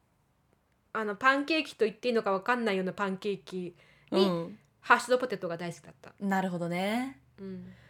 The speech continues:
Speaker 2: 私、あの、ベーコンレタスバーガー大体頼んでたんだけど、
Speaker 1: 子供っぽくないよね、
Speaker 2: あの、
Speaker 1: でもね。
Speaker 2: え、なんか、マイナーだねって言われる。<laughs> なんか、
Speaker 1: うん。
Speaker 2: 私はマイナーだと思ってなかったんだけど、ずっとね、ベーコンレタスバーガーよく頼んでましたね。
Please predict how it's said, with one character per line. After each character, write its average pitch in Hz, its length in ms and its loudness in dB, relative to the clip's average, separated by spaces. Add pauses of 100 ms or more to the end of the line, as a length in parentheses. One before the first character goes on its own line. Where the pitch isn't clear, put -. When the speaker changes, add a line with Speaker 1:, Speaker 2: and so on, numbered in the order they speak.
(240)
Speaker 2:
私、 262 180 2
あ 269 60 6
の、 202 160 6
ベ 226 200 12
ー 359 60 4
コ 392 120 2
ン 381 40 2
レ 381 80 4
タ 370 120 4
ス 330 80 -6
バ 339 160 6
ー - 20 4
ガ 175 180 6
ー 143 40 -12
大 165 140 4
体 170 140 2
頼 175 180 -2
ん 165 40 -2
で 143 60 -10
た 139 80 -4
ん 135 40 -4
だ 139 60 -6
け 147 80 -8
ど、 143 320 -4 (640)
Speaker 1:
子 233 120 -4
供 392 160 10
っ - 100 -2
ぽ 508 80 8
く 269 100 4
な 247 140 2
い 240 60 4
よ 180 60 2
ね、 175 80 -4
Speaker 2:
あ - 20 -4
の、 - 20 -4
Speaker 1:
で 175 80 -4
も 165 120 -8
ね。 165 280 -12
Speaker 2:
え、 208 60 -4
な 214 100 2
ん 202 40 -6
か、 170 100 0
マ 180 200 4
イ 247 60 6
ナ 269 120 6
ー - 20 2
だ 277 80 2
ね 294 100 2
っ - 20 -2
て - 100 -12
言 165 80 4
わ 147 60 2
れ 147 60 0
る。 147 200 -6 (160)
<laughs> - 120 -4
な 277 160 8
ん 247 40 6
か、 202 100 8
Speaker 1:
う 208 40 6
ん。 208 240 2
Speaker 2:
私 330 200 10
は 285 60 10
マ 247 140 12
イ 320 40 6
ナ 349 80 6
ー - 40 4
だ 370 80 4
と 269 80 6
思 190 120 4
っ - 20 0
て - 60 0
な 196 80 2
か 214 60 0
っ - 20 -4
た 165 60 -2
ん - 40 -8
だ - 40 -12
け 151 60 -4
ど、 147 200 -4
ず 175 120 -10
っ - 20 -20
と 254 100 2
ね、 233 100 2
ベ 208 160 6
ー 262 40 0
コ 320 80 -2
ン 294 60 2
レ 294 60 2
タ 302 80 0
ス 285 80 -10
バ 277 120 2
ー - 20 -4
ガ 160 240 0
ー - 60 -8
よ 156 80 -4
く - 60 -20
頼 156 140 -8
ん - 20 -8
で 151 80 -8
ま 147 80 -10
し - 60 -14
た - 100 -18
ね。 - 120 -20